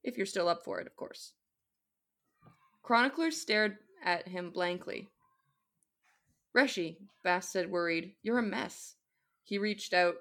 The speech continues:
"Let me look at your eyes." "I'm not concussed, Bast,"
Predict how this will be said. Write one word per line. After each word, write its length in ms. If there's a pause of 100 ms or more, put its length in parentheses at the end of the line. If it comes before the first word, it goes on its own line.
(380)
"Let 120
me 100
look 180
at 60
your 160
eyes." 480 (2000)
"I'm 140
not 160
concussed, 460
Bast," 500